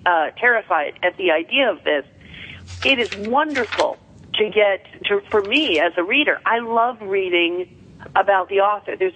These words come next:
gotta be some fabulous story about each of the authors listening out there that they can turn into a pitch.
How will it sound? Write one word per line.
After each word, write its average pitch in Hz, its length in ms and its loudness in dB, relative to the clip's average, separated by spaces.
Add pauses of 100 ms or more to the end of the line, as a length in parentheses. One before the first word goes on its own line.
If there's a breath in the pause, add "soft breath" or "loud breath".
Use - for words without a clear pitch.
gotta 240 300 0
be 202 200 -8
some 190 140 -4
fabulous 190 560 0
story 208 280 2
about 165 360 0 (280 loud breath)
each 311 420 2
of 202 140 0
the 214 80 0
authors 196 400 2
listening 185 420 0
out 143 220 0
there 127 240 0 (360 loud breath)
that 185 120 0
they 202 120 2
can 202 220 -6
turn 208 540 2
into 202 400 -2
a 165 40 2
pitch. - 500 -4